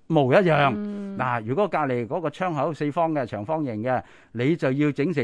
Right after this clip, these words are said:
Speaker 1: 圓形或者其他形狀啦。咁所以呢，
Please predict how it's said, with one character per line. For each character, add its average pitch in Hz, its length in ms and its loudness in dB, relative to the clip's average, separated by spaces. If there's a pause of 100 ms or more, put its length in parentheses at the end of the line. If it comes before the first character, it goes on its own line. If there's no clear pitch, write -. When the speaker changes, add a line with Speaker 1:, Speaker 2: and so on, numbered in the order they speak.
Speaker 1:
圓 107 240 -2
形 113 320 -2
或 123 120 -6
者 170 100 -2
其 117 180 -6
他 165 180 -2
形 113 220 -2
狀 131 200 0
啦。 160 240 2 (380)
咁 269 120 -4
所 233 160 -4
以 220 160 -2
呢， 233 120 -2